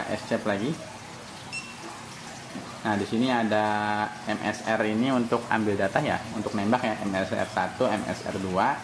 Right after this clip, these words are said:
Display ini untuk mengubah tampilannya. Ini yang kita pakai sudut atau jarak ya, tinggal dipencet aja. Atau N Z ya, eh, koordinat ya. Ini saya contoh di jarak aja.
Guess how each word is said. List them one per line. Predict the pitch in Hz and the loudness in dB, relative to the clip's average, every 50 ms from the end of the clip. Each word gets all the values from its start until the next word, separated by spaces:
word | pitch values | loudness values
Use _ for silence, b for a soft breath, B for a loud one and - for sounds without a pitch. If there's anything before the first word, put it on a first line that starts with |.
| - - - - - - - - - - - | -8 -12 -12 -12 -12 -12 -12 -14 -14 -6 -4
Display | 110 101 - - 110 107 104 104 | -4 -2 0 2 4 4 6 6
ini | 113 127 | 4 4
untuk | 127 120 120 120 110 | 4 4 2 2 2
mengubah | 110 104 101 107 107 | 2 2 2 2 2
tampilannya. | - 107 104 101 - 104 98 92 95 98 117 135 147 139 - - - | 2 2 2 2 2 0 2 2 0 0 0 0 -2 -4 -6 -6 -4
Ini | 101 104 113 117 120 | -2 0 2 2 4
yang | 110 104 104 104 104 104 101 101 104 101 101 - | 4 4 4 2 2 0 -2 -2 -2 -2 -2 -4
kita | 104 - 107 107 | 0 0 0 0
pakai | - 113 104 - - 110 104 104 104 104 104 104 101 101 | 2 0 -2 0 -2 -2 0 0 0 0 0 -2 -2 0
sudut | - 107 98 98 139 - 101 | 0 2 2 2 2 2 0
atau | 104 110 107 107 101 98 | -2 0 2 2 2 2
jarak | 95 98 101 120 - | 2 2 2 2 0
ya, | 104 104 117 - - - - - - - | 0 -2 -2 -2 -6 -10 -10 -10 -8 -6
tinggal | 104 98 98 98 95 | -4 -2 0 0 0
dipencet | 95 - - 92 98 95 95 | -2 -4 -4 -4 -2 -2 0
aja. | 92 92 90 120 123 - - - - - - - - - - - - - - - - - - - - - - - - - - - - - - - - - - - - - - - 101 101 | -2 -2 -2 -4 -6 -6 -10 -12 -12 -12 -12 -12 -12 -12 -12 -12 -12 -8 -6 -6 -6 -6 -8 -12 -12 -12 -12 -12 -12 -14 -14 -12 -12 -12 -12 -12 -12 -12 -12 -12 -12 -12 -10 -10 -4 0
Atau | - 110 113 117 113 110 110 110 110 107 107 - - - - - | 2 4 4 4 4 4 4 2 2 0 -2 -4 -6 -10 -4 0
N | 101 101 101 101 101 98 | 2 2 2 2 2 4
Z | 107 113 110 - | 4 4 4 2
ya, | 98 90 | 0 -4
eh, | 85 - - - - - - - - - - | -4 -6 -8 -2 4 6 6 6 6 4 4
koordinat | 101 95 98 101 101 104 104 - | 2 2 2 2 2 2 2 2
ya. | 95 87 - - - - - - - - - - - - - - - - - - - - - - - - - - - - - - - - - - - - - - - - - | 0 -2 -2 -4 -6 -6 -6 -6 -10 -12 -12 -12 -12 -12 -12 -12 -12 -12 -12 -12 -12 -12 -12 -12 -12 -12 -12 -12 -12 -12 -12 -12 -12 -12 -12 -12 -12 -12 -12 -12 -10 -6 -4
Ini | 107 104 101 - | -2 -2 -2 -2
saya | - 110 101 95 | 0 0 0 0
contoh | - 101 98 98 107 104 | 0 -2 -2 0 0 -2
di | 104 98 98 95 95 95 92 98 | 0 0 -2 -2 -2 -4 -4 -2
jarak | 101 95 92 90 92 | -2 0 0 0 0
aja. | 90 90 87 95 107 | -2 -2 -2 -2 -4